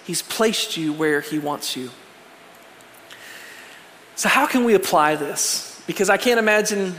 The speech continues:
any of us are gonna be traveling from Jerusalem to Jericho and find a guy on the side of the road, right? That's probably not our application today. But I do think there's an application that has been very impactful to me.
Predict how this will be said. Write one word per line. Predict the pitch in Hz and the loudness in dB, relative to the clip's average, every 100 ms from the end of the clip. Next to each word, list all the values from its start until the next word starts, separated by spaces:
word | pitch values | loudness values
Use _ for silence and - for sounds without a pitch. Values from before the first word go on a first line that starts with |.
| 185 175 | -8 -4
any | 196 196 | 2 2
of | 185 | 2
us | 190 | 0
are | 190 | 0
gonna | 185 | -2
be | |
traveling | 175 190 180 180 170 | 2 4 4 2 0
from | 190 180 | 0 -2
Jerusalem | 160 175 180 190 175 | 2 2 2 0 -2
to | 160 | -2
Jericho | 175 180 170 185 175 | 2 2 2 2 2
and | 170 | 4
find | 185 180 175 | 4 4 4
a | |
guy | 175 | 2
on | 165 | 0
the | 160 | 2
side | 185 165 | 4 6
of | |
the | 180 | 6
road, | 226 165 156 | 4 4 2
right? | 175 175 | 0 2
That's | 202 196 | 2 4
probably | 226 208 196 | 6 6 4
not | 185 190 | 4 4
our | 190 | 4
application | 185 185 190 185 226 208 185 160 | 4 2 0 2 2 2 -2 -4
today. | 170 143 95 - - - - - - - - - - - - | -4 -4 -4 -8 -16 -20 -20 -20 -20 -20 -20 -20 -20 -8 4
But | 196 | 4
I | |
do | 196 262 | 6 4
think | 294 262 208 | 4 2 2
there's | 220 202 | 2 2
an | 196 | 2
application | 190 190 185 190 180 190 170 | 2 0 -2 0 0 -2 0
that | 170 | 0
has | 175 170 | 0 -2
been | 175 156 | -2 2
very | 190 214 214 | 4 4 4
impactful | 190 180 185 165 - 175 - - | 0 -2 -2 -2 -2 -8 -6 -6
to | 170 | -4
me. | 156 143 139 | -2 -4 -6